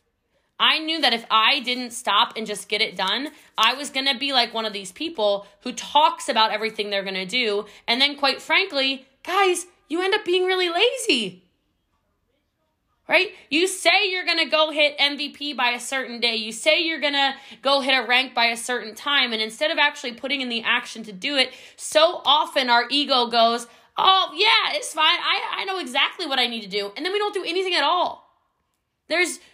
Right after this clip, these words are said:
we can all agree here, we're on a leaders call. There's no secret to how you get on the wall. It's more action. It's just more action.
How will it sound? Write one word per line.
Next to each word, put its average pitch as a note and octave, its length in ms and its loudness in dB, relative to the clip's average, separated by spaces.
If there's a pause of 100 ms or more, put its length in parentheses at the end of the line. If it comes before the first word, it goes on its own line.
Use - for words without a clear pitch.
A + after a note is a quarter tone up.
(220)
we D#4+ 340 -4
can G4 120 2
all F#4+ 200 4
agree F4+ 260 2
here, D4 220 4
we're D4+ 120 2
on E4+ 100 2
a C4 60 0
leaders D4 400 -6
call. G#3 480 -2 (220)
There's F4+ 480 0 (580)
no F#4+ 880 2 (240)
secret D#4+ 720 2 (640)
to D4+ 80 0
how D#4 160 4
you D4 180 -4
get D#4 100 4
on C#4+ 120 2
the A3 80 0
wall. C#4 640 2 (680)
It's E4+ 280 0
more E4 480 4
action. C#4 680 -2 (1300)
It's - 220 2
just D#5+ 240 4
more G#4+ 180 8
action. - 600 -2